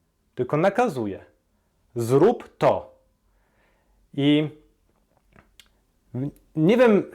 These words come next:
jakby zadaję sobie pytanie, dlaczego, nie? Ale z drugiej strony, patrząc na reakcję, pa-, patrząc na prośbę i na reakcję Szymona, no, gdzieś mi to się składa, że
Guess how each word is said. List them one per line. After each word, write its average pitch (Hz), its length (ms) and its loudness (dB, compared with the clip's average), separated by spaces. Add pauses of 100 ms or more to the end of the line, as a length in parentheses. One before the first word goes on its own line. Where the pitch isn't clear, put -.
(100)
jakby 156 380 0 (340)
zadaję 175 320 2
sobie 214 160 0
pytanie, 185 320 0
dlaczego, 143 600 0
nie? 143 260 -6 (320)
Ale 143 180 0
z 127 80 -6
drugiej 208 320 -2
strony, 156 560 0 (480)
patrząc 196 440 0
na 156 140 2
reakcję, 160 540 0
pa-, 151 140 -2
patrząc 175 400 0
na 147 100 -2
prośbę 165 420 -2
i 135 100 -8
na 151 140 2
reakcję 147 680 0
Szymona, 143 580 -2 (520)
no, 165 260 -2 (300)
gdzieś 185 380 -2
mi 208 80 -2
to 180 100 0
się 175 160 -4
składa, 160 600 0 (280)
że 147 420 2